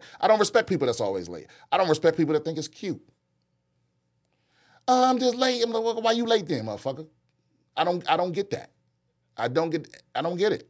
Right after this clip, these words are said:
It's, it's not cute. It's not cool. It's not just how we do. 'Cause some people think, some people think that, like, "Oh, well, black people time," they call it.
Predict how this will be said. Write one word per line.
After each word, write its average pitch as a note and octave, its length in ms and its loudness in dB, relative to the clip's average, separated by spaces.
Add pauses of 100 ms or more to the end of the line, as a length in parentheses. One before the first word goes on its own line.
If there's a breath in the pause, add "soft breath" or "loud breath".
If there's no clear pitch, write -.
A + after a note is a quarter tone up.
(160)
It's, B2 140 -4
it's C3+ 220 -6
not F3 240 -2
cute. F3 340 -2 (360 soft breath)
It's A#2+ 120 -6
not D#3 220 2
cool. E3 600 6 (300 loud breath)
It's C#3 160 0
not D#3 220 4
just F3 220 2
how D#3+ 280 4
we D#3+ 280 2
do. D#3+ 400 4
'Cause D#3 160 -2
some A3 100 4
people F#3 160 4
think, E3 240 -2
some F#3 120 -4
people F3+ 160 0
think D3+ 180 -4
that, C#3+ 160 0
like, G#2 200 -10
"Oh, C#3 180 2
well, A2+ 560 -6 (320 soft breath)
black D3 220 0
people C#3+ 220 0
time," D2+ 320 -10
they F2+ 80 -16
call F2 260 -10
it. - 100 -20